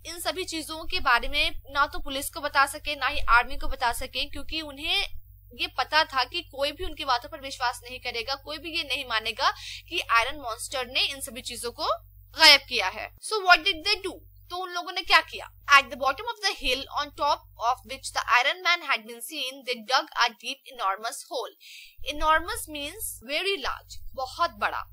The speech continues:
तो उन लोगों ने क्या किया? Farmers ने उस hill के bottom में, जिस हिल के टॉप पे Iron Man को last बार देखा गया था, उसके bottom में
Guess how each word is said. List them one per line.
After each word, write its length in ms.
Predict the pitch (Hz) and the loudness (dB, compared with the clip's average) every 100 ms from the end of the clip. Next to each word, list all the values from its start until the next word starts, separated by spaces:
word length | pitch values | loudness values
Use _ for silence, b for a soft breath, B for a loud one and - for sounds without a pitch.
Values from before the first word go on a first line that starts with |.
| - - | -18 -14
तो 60 | |
उन 80 | 370 | -6
लोगों 200 | 381 381 | -6 -4
ने 100 | 392 | -4
क्या 200 | - 240 | 4 4
किया? 320 | 233 247 269 | 4 2 2
Farmers 480 | 392 247 226 233 247 | 2 0 0 -2 -10
ने 180 | 269 330 427 b b b - - - - - - - - - | -10 -10 -10 b b b -20 -20 -20 -20 -20 -20 -20 -20 -4
उस 380 | 494 - - - | -2 -2 -8 -12
hill 320 | - 392 440 | -2 2 2
के 180 | 415 427 | 2 -2
bottom 400 | 285 247 285 277 | 0 -2 -2 -6
में, 220 | 233 214 | -6 -8
जिस 180 | 320 339 | -8 -8
हिल 260 | - - 302 | 0 2 2
के 140 | - | 0
टॉप 320 | 349 - 240 240 - | -6 0 0 0 -2
पे 80 | 330 | 4
Iron 340 | 240 240 277 | 4 4 0
Man 200 | 294 285 | -2 -4
को 160 | 302 320 | -6 -4
last 540 | 247 214 240 - 208 | 4 4 4 -4 -4
बार 240 | 233 240 233 | 4 4 4
देखा 300 | 214 - 226 | -4 -4 -8
गया 220 | 202 180 | -6 -6
था, 200 | - 294 | -4 -4
उसके 500 | 320 - 330 - - - - | -4 -6 -6 -6 -20 -18 -14
bottom 400 | 208 226 - 302 | -4 -2 0 -2
में 260 | 302 220 | -2 -4